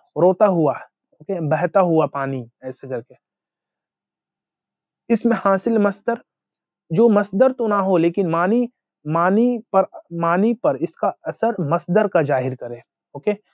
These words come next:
जैसे बरसाने से बरसात। ओके,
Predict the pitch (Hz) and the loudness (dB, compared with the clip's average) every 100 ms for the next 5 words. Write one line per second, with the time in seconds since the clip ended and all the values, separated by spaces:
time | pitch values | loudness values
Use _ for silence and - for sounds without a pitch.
0 | _ _ - 147 208 - 151 160 156 156 | _ _ -14 0 -2 0 0 0 0 0
1 | 190 190 175 147 139 143 127 - - _ | 0 0 0 -2 0 0 0 -6 -20 _
2 | _ 139 208 | _ -4 -4